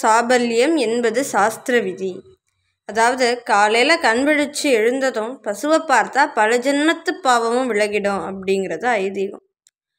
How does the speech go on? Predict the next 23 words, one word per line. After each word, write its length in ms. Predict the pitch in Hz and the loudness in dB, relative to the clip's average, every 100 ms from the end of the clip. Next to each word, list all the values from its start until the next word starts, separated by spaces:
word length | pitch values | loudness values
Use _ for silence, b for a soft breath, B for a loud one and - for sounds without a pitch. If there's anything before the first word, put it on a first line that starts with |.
| _ _ _ | _ _ _
மகா 400 | 254 262 392 440 427 | -4 2 4 4 2
பெரியவாளுக்கு 840 | 370 349 330 302 277 254 247 370 370 | 2 4 4 4 4 2 0 -2 2
கோமாதாக்கள் 880 | 262 285 302 302 277 247 240 214 202 | 2 4 4 4 4 4 2 0 0
மேல 340 | 208 302 262 | 0 2 2
அலாதி 480 | 202 226 254 269 277 | 4 4 2 0 -6
பிரியம். 380 | 226 226 220 - _ _ _ _ _ _ _ | -6 -4 -4 -8 _ _ _ _ _ _ _
கோசம்ரக்ஷணம் 1040 | 269 330 415 440 415 403 381 - 339 320 302 | 4 4 4 2 2 2 0 0 2 2 2
பண்றத 640 | 285 247 277 277 269 262 | 2 2 0 2 0 0
பத்தி 340 | 247 - 370 | -4 0 2
அவர் 280 | 370 269 226 | 4 2 0
பேசாத 580 | 226 254 254 302 277 262 | 0 0 2 2 2 2
நாளே 400 | 214 208 220 254 | 2 2 2 0
கிடையாதுன்னு 680 | 254 220 226 220 208 196 | -2 0 2 2 0 -4
கூட 220 | 180 180 320 | -6 -6 -6
சொல்லலாம். 580 | - 190 190 190 - _ _ _ _ _ _ _ 240 | -6 -6 -6 -8 -16 _ _ _ _ _ _ _ -2
மடத்துல 480 | 277 392 427 415 | 2 2 2 4
இருக்கிற 360 | 392 339 294 294 294 | 4 2 2 2 0
சமயங்கள்ல 640 | 254 247 247 214 240 277 | 0 2 2 0 0 0
தினமும் 460 | 233 240 302 392 381 | 0 2 2 2 2
காலையில 460 | 294 254 240 262 | 2 2 2 2
அவர் 240 | 262 240 196 | 2 2 0
தரிசனம் 580 | 208 220 262 247 240 | -2 -2 -2 -2 -2
பண்றது 540 | 214 202 202 190 208 | -4 -4 -6 -4 -4